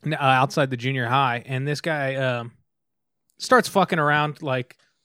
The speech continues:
they start, I mean, they start fucking around pretty regularly. Uh,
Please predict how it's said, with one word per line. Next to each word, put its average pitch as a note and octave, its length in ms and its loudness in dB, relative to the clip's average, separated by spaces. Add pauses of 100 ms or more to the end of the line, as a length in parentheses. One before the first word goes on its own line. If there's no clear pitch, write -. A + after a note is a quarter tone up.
(160)
they E3 100 4
start, D#3+ 320 2
I C#3+ 100 2
mean, B2+ 220 -4
they C#3+ 160 2
start B2+ 240 -6
fucking C3+ 280 -8
around B2 220 -10
pretty D#3+ 180 0
regularly. C3 600 0 (600)
Uh, A#2 420 0